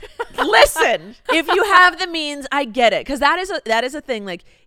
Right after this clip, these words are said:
Speaker 2: if you have the means, you're like, "Why not?" Because Earth. But, like, 'cause I, I don't like doing forty-minute car rides.
Speaker 1: Right.
Speaker 2: I don't wanna drive forty, I'm like, <sighs> "We have to go into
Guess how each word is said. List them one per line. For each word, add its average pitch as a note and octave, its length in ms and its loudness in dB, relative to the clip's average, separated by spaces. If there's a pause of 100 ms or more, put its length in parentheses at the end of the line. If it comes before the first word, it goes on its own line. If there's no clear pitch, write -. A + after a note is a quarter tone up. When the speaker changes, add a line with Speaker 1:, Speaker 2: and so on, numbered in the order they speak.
Speaker 2:
if G3 140 -8
you A3+ 140 -10
have A3 300 -6
the G#3+ 80 -10
means, F#3 300 -14
you're F#3 100 -6
like, F3 160 -6
"Why D#3+ 200 -6
not?" E3 440 -12
Because E3+ 400 -12
Earth. D#3+ 300 -8 (420)
But, F3+ 400 -4 (360)
like, F#3+ 140 -8
'cause A#3 140 -12
I, - 100 -10 (480)
I G#3+ 200 -2
don't C4+ 180 -6
like F#3+ 200 -6
doing F#3+ 200 -8
forty-minute F3+ 480 -12
car C3+ 220 -8
rides. G#3 360 -8
Speaker 1:
Right. C#3+ 460 -6
Speaker 2:
I G#3+ 100 -4
don't B4+ 140 -4
wanna C4 180 -6
drive G3+ 300 -4
forty, G3 400 -10
I'm A#3 300 -8
like, A3 220 -8 (140)
<sighs> - 140 -20
"We G#3+ 80 -18
have - 60 -20
to A3+ 80 -18
go G#3+ 120 -8
into F3+ 140 -12